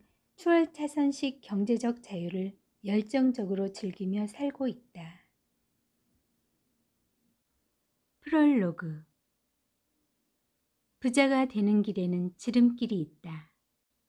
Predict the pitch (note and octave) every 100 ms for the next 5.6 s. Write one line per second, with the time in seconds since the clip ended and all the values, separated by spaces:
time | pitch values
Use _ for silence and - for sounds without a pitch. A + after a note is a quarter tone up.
0 | _ _ _ _ _ A#3+ B3 B3 B3+ A#3+
1 | G3 G#3+ G#3 G3+ A#3+ A#3 A#3 C4 C4+ C4
2 | A#3 G#3+ F3 D#3+ _ E3+ D#3+ E3 _ _
3 | _ _ _ _ _ C4 B3 B3+ B3+ A3
4 | A3 G#3 G#3 - A3+ A3+ A3+ G3 F#3+ F#3+
5 | F#3 D3+ - - E3+ E3